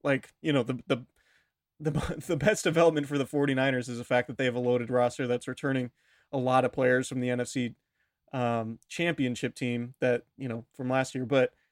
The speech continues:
um, Aiyuk, and I guess you could lump Trent Williams into this too, but Aiyuk has been really good. So, so losing him to injury is a significant blow,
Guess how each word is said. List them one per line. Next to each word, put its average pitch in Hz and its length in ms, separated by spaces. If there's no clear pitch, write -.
um, 123 480
Aiyuk, 190 420
and 139 400
I 143 80
guess 147 260
you 160 100
could 135 220
lump 135 220
Trent 139 300
Williams 131 340
into 123 140
this 117 180
too, 131 300
but 127 260
Aiyuk 190 220
has 156 140
been 143 200
really 127 260
good. 117 280
So, 147 320
so 147 160
losing 160 400
him 151 220
to 131 140
injury 139 440
is 120 120
a 120 60
significant 123 680
blow, 131 520